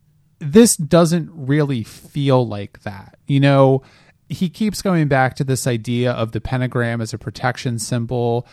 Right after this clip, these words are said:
Someone is trying to protect these people. Who is it? But it doesn't really lead them anywhere, and it doesn't really get them anywhere. And a lot of what Mulder is doing in this episode feels like him showing off in a certain sense.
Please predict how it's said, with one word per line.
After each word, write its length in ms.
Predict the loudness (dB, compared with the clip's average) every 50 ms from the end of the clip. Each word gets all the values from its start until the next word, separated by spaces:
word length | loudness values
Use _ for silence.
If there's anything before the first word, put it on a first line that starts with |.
| _ _ _
Someone 580 | -10 -6 0 4 6 6 6 6 4 4 4 4
is 100 | 2 0
trying 300 | 0 -2 -2 -2 -2 -4
to 100 | -6 -8
protect 460 | -10 -12 -12 -8 -6 -6 -6 -6 -6
these 260 | -8 -8 -8 -8 -8 -8
people. 440 | -8 -8 -8 -8 -6 -6 -6 -6 -6
Who 380 | -6 -4 -2 0 0 0 -2 -6 -8
is 220 | -8 -6 -6 -4 -4
it? 300 | -2 -2 -4 -6 -10 -16 _ _ _ _ _ _ 2
But 140 | 2 4
it 160 | 4 2 0 0
doesn't 340 | 0 2 2 0 0 0
really 300 | 0 -2 0 0 -2 -4
lead 360 | -4 -6 -8 -6 -6 -6 -4 -2
them 160 | 0 0 0
anywhere, 540 | 0 0 -2 -2 -2 -2 -2 -2 -2 -2 -2
and 180 | -2 -4 -4
it 120 | -4 -4 -4
doesn't 280 | -6 -6 -6 -6 -8
really 220 | -8 -8 -8 -8 -10
get 360 | -10 -8 -6 -6 -6 -4 -4
them 140 | -4 -4 -4
anywhere. 460 | -4 -6 -8 -8 -10 -12 -12 -12 -12
And 160 | -10 -8 -8
a 60 | -6
lot 320 | -4 -2 2 4 4 4 2
of 120 | 2 0
what 200 | 0 -2 -2 -2
Mulder 360 | -2 -4 -2 -2 -2 -2 -2
is 160 | -2 -4 -6
doing 360 | -6 -4 -4 -2 -2 -4 -6 -6
in 100 | -8 -8
this 180 | -10 -8 -8
episode 540 | -8 -8 -8 -8 -10 -8 -6 -4 -4 -4 -6
feels 400 | -8 -8 -4 -2 -2 -2 -2 -2
like 160 | -6 -6 -6 -6
him 100 | -8 -8
showing 540 | -8 -10 -10 -8 -4 -4 -4 -4 -6 -8 -8
off 280 | -6 -4 -4 -4 -4 -6
in 80 | -10
a 60 | -10 -10
certain 400 | -12 -14 -16 -16 -16 -14 -12 -12
sense. 520 | -12 -12 -14 -14 -16 -14 -14 -14 -16